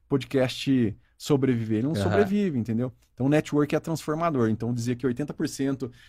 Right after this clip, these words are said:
Speaker 1: do sucesso é networking. E eu acredito que sim, tá, cara? Eu preservo isso e talvez hoje até ampliaria um pouco aí, porque, cara, é, é fantástico, é
Speaker 2: Aham.
Speaker 1: fantástico.
Speaker 2: E tem que ser genuíno, né?
Speaker 1: Sim.
Speaker 2: Eu lembro de uma vez, na minha época, que eu tava com a minha Kombi lá, meio,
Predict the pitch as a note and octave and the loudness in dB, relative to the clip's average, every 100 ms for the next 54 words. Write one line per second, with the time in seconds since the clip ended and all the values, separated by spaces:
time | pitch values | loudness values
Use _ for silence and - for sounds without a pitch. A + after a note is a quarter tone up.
0 | _ B2+ A#2+ B2+ - B2+ B2 C3 B2 B2 | _ -8 -6 -4 0 0 0 -2 -6 -6
1 | A2+ A#2 D#3 F#3+ G3 _ _ _ _ C#3 | -4 -2 -2 -2 -12 _ _ _ _ -2
2 | C#3+ D#3 G#3+ G#3 A#3+ - B3 G3+ A#3+ - | 4 4 2 -6 -6 0 2 2 0 0
3 | C3 A#2+ C#3 C#3 C#3+ E3 F#3+ G3 F3 F#3 | 0 0 0 2 4 2 0 -4 -6 -6
4 | G3+ G3 F#3 E3+ E3+ F3 F3+ F#3 F#3 G3 | -6 -4 -4 -2 -2 -2 -4 -6 -6 0
5 | G3 G#3 G#3 G3+ F3+ E3+ F3 E3 E3 - | 2 2 0 0 -4 -2 -2 -2 -4 -8
6 | F3+ G3+ F#3 - G3+ - A#2 - - G1+ | -6 -4 -6 -4 -4 -4 -6 -10 -14 -12
7 | G1+ G1+ - - G3 - A2 G2+ - G#2+ | -12 -12 -14 -8 -6 -4 -4 -6 -6 -4
8 | G2+ F#2+ G#2 G2+ - - B2+ B2 A2+ D3+ | -2 -2 -4 -8 -16 -8 -2 0 0 0
9 | C3+ D3+ D#3+ A#2+ G#2 G2+ G#2 - - A2 | 0 0 0 -2 -2 -4 -8 -12 -10 -2
10 | G#2 A2+ A2 A2 A2 G2 A2 A2 A2 G#2+ | 0 2 0 0 -2 0 -2 0 0 0
11 | G#2+ G#2+ A2+ A2+ G#2+ G#2+ A2 A2 A2+ G2+ | 0 0 -2 -4 -6 -2 -4 -2 -4 -4
12 | - A#2 A2 G2+ A2 A#2 A2+ A#2 G2 | -4 -2 0 0 0 0 0 0 -2